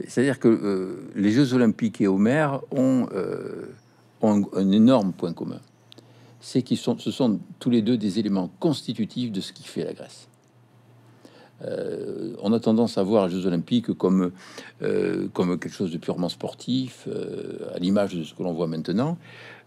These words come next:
Euh, or, euh, les épreuves sportives débutaient toujours, la première pa-, par toute une série de, de, de cérémonies religieuses.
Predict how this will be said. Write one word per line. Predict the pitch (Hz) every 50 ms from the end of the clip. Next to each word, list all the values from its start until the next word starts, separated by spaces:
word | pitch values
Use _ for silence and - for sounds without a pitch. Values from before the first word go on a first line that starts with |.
| -
Euh, | - 92 90 - - - -
or, | 120 127 107 - - - - - -
euh, | - 87 87 90 87 87 87 - - - - - - - - - -
les | - 87 98 98 95 104
épreuves | 95 - - 104 90 90
sportives | - - - - - - - 165 147 117
débutaient | 95 92 85 98 87 - - -
toujours, | - - - 92 85 120 147 156 -
la | -
première | - - - 131 110 98 -
pa-, | _ - - -
par | - 127 143 151 139 - - - - - - - - - - - - - -
toute | - - - -
une | 117 101
série | - - 104 92 123 143 143
de, | 120 95 95 98 95 92
de, | 92 90 87 95 82
de | 92 92
cérémonies | 87 - - 120 - 117 110 117 123 113
religieuses. | 98 107 104 104 101 107 - - - -